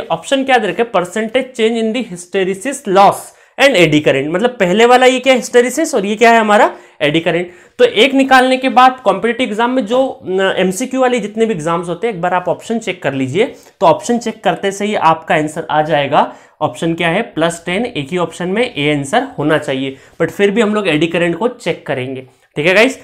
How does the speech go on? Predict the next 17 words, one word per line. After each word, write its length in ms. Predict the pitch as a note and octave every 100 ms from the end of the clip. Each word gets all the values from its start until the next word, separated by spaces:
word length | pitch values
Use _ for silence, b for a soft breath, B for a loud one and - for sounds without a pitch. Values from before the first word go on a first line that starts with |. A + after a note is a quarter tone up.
| B B
अगर 200 | D3+ E3+
आपका 280 | D#3+ E3 F#3+
आंसर 320 | D#3+ D#3 A#3+
यहीं 220 | F#3+ D#3+
से 140 | F3+ F#3+
आ 100 | E3
चुका 280 | E3 E3+ E3+
था, 160 | A3
क्योंकि 220 | B3+ A3+ G#3
एडी 260 | D#3+ D#3+
करंट 260 | G3 G3 A3
कैलकुलेट 380 | F3+ D#3+ F#3 F#3
करने 240 | F3+ F#3
की 60 | F#3
जरूरत 260 | F3 F3+ F#3+
नहीं 200 | G3 A3
है। 160 | D#4+